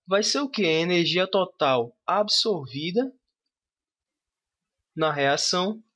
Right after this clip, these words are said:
menos a energia total liberada na formação das ligações aqui nos produtos.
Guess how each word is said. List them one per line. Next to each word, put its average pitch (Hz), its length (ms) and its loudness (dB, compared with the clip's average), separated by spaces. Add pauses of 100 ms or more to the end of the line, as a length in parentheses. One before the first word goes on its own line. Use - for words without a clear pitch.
menos 240 380 2
a 254 80 2
energia 214 560 4
total 208 680 0 (560)
liberada 196 960 2 (120)
na 202 160 0
formação 202 560 0
das 196 160 0
ligações 196 420 0
aqui 202 100 -8
nos 202 140 -4
produtos. 123 540 -4